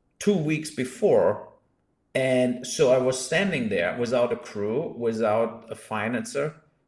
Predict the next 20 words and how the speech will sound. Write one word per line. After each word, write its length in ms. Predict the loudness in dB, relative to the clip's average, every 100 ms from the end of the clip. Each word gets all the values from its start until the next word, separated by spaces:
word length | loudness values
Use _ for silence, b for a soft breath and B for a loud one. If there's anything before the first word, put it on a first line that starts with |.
| _
whatsoever, 720 | 0 0 0 4 6 6 2
so 280 | 2 0 0
I 220 | 0 0
had 200 | 0 -2
to 100 | -4
swallow 760 | -16 -4 2 4 4 2 -2 -12 _ _ _ -12 -6
it 260 | -6 -6
myself. 540 | -2 -2 2 2 2 0 _ _ _ _ _ _ _ _ _ _ _ _ _ _ _ _ 2
But 140 | 4
it 100 | 6
was 220 | 4 -2
harder 500 | -10 -8 -4 -2 -2
to 120 | -2
find 300 | -12 -8 -8
a 40 | -8
camera 340 | -8 -6 -4
guy 140 | -4 -4
with 160 | -6
a 40 | -10
drone. 480 | -6 -6 -6 -12